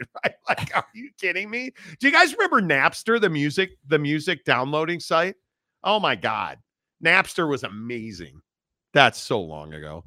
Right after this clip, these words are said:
Uh, are the MySpace girls gold diggers? I'm gonna say they're not. They're there looking for true love, no matter what your net worth is. But have you checked your car's warranty lately? <laughs> Don't ever get divorced. It's cheaper to keep her. I,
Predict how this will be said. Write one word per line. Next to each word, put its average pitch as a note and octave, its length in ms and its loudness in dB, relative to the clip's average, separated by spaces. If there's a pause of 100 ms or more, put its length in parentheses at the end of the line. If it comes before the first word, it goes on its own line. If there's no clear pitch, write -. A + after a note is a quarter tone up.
(380)
Uh, D#3 220 8
are F#3 140 8
the F3+ 80 6
MySpace G3 640 2
girls F3+ 360 0
gold C3 320 0
diggers? E3 500 0
I'm F#3 140 6
gonna C4+ 180 2
say C4+ 200 0
they're A#3+ 140 0
not. A#3+ 280 0
They're F3+ 140 4
there F#3 220 2
looking G3+ 320 -4
for E3+ 160 -8
true F#3 240 -6
love, F3 280 0
no E3+ 120 -4
matter E3+ 240 -2
what F3+ 240 2
your E3+ 120 2
net C#3 280 -2
worth A#2 240 -2
is. E2+ 340 -8 (1800)
But D3+ 140 0
have D#3 160 2
you G3 100 -4
checked F3+ 320 0
your E3+ 100 -4
car's D#3 300 -2
warranty D#3+ 380 -6
lately? G3+ 420 -10 (320)
<laughs> C4+ 80 0 (3000)
Don't F3+ 240 6
ever G3+ 260 4
get A3 280 -2
divorced. E3+ 540 0
It's D3 180 -4
cheaper F#3 400 -4
to E3 100 0
keep - 300 -8
her. A#2 260 0
I, F#3+ 80 -2